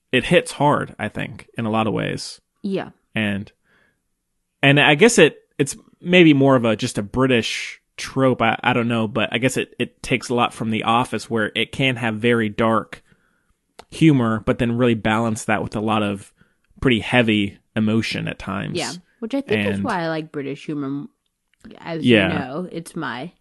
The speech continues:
Speaker 2: wheelhouse. I think it's just, like, more honest.
Speaker 1: Right.
Speaker 2: And, you know, not like, I don't know. When I think of American comedy, I low-key think of, like, Amy Schumer and stuff. Just like,
Speaker 1: Sure. Yeah.
Speaker 2: look how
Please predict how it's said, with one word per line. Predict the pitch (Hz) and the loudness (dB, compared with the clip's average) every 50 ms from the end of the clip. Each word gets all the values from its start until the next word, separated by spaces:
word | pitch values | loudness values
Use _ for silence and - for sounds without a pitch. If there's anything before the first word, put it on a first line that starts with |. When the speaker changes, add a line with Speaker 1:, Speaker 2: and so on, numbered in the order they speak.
| _ _ _ _ _ _ _ _ _ _ - | _ _ _ _ _ _ _ _ _ _ -12
Speaker 2:
wheelhouse. | - 165 170 160 165 165 165 117 180 - - | -8 -6 -4 -4 -4 -6 -6 -8 -10 -8 -8
I | 165 165 | -8 -6
think | 202 196 214 | -4 -4 -4
it's | 202 | -6
just, | - 180 175 | -6 -6 -6
like, | 156 156 - | -6 -6 -6
more | 156 147 113 | -6 -6 -6
honest. | 80 101 120 127 131 135 120 90 117 147 - - - - - - _ _ _ _ _ _ _ _ _ _ - | -6 -6 -6 -4 -6 -6 -8 -8 -10 -12 -14 -18 -20 -20 -20 -20 _ _ _ _ _ _ _ _ _ _ -4
Speaker 1:
Right. | - 107 104 95 98 - - | 0 2 2 2 0 -2 -6
Speaker 2:
And, | - 147 156 147 135 113 165 - - _ _ _ _ _ _ | -8 -8 -6 -6 -6 -8 -10 -14 -16 _ _ _ _ _ _
you | 160 170 | -12 -10
know, | 135 95 135 190 202 - _ _ _ 302 - _ _ _ _ _ _ | -10 -10 -12 -14 -14 -16 _ _ _ -20 -20 _ _ _ _ _ _
not | - 180 165 156 143 101 143 | -10 -8 -6 -6 -6 -6 -6
like, | 143 131 131 127 - - _ _ _ _ _ _ _ _ _ _ _ _ _ _ _ _ _ _ _ _ _ _ _ _ - | -6 -6 -8 -10 -12 -18 _ _ _ _ _ _ _ _ _ _ _ _ _ _ _ _ _ _ _ _ _ _ _ _ -14
I | - 98 101 104 | -10 -10 -10 -10
don't | 92 80 85 | -10 -12 -14
know. | 85 78 87 110 208 202 196 208 220 - _ | -14 -16 -14 -12 -12 -12 -12 -14 -18 -18 _
When | - - - 175 170 | -18 -12 -10 -8 -8
I | 165 | -6
think | 180 196 180 | -8 -8 -8
of | 180 180 | -6 -6
American | 165 165 151 143 139 135 - - 143 127 156 202 190 202 208 - | -6 -6 -6 -6 -8 -8 -10 -10 -10 -10 -8 -10 -10 -12 -16 -16
comedy, | - - - 85 101 127 - - 104 | -14 -14 -12 -10 -10 -10 -12 -12 -12
I | 90 90 107 | -14 -14 -12
low-key | - 127 113 175 - - 135 | -12 -12 -12 -12 -10 -12 -12
think | - - 117 - | -10 -12 -12 -14
of, | - - - | -12 -12 -14
like, | - - - - | -14 -14 -14 -14
Amy | - 101 95 - 180 | -14 -14 -12 -14 -14
Schumer | - - 156 127 120 - 208 | -14 -12 -12 -12 -12 -12 -12
and | - 185 | -14 -14
stuff. | - - - - - - - _ | -14 -16 -18 -18 -18 -18 -18 _
Just | - 143 - - | -18 -18 -18 -18
like, | - 143 - - - - | -18 -18 -16 -18 -14 -12
Speaker 1:
Sure. | - - 139 240 214 202 196 98 202 - - _ _ _ | -4 0 2 2 4 2 0 -2 -4 -8 -16 _ _ _
Yeah. | - 226 202 196 | -2 0 0 0
Speaker 2:
look | 185 | 0
how | 254 247 214 196 190 190 196 | 0 0 0 0 0 -2 -4